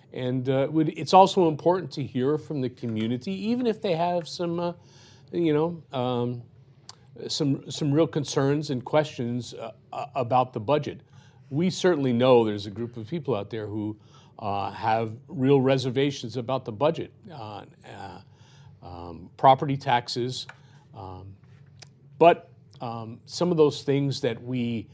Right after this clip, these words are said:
have to do and handle are, are mandated to us. And I think sometimes people don't recognize that or understand that. Uh, and, and mandated from the A O E, the Agency of Education, uh, the state government, uh, federal government.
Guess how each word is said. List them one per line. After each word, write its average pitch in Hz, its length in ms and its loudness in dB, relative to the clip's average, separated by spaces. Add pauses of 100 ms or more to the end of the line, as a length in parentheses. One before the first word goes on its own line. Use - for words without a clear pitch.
have 143 280 6
to 120 120 -2
do 120 320 2
and 110 100 -2
handle 113 600 -2 (340)
are, 107 160 -2
are 113 200 -2
mandated 117 680 0
to 95 200 -8
us. - 360 -12 (280)
And 123 160 -8
I 123 60 -8
think 131 180 -4
sometimes 120 480 -4
people 123 300 -4
don't 104 340 -6
recognize 127 640 -4
that 127 300 -2
or 101 140 -10
understand 127 520 -6
that. 139 240 -4 (420)
Uh, 120 260 -2
and, 143 300 -8
and 151 200 -2
mandated 160 540 2
from 120 180 -2
the 120 120 0
A 123 180 2
O 120 160 0
E, 135 180 2
the 110 200 -4
Agency 113 440 -6
of 113 100 -8
Education, 131 720 -6 (540)
uh, 98 460 -4 (100)
the 110 180 -12
state 120 400 -4
government, 147 480 0 (380)
uh, 117 200 -10
federal 170 360 4
government. 95 480 -8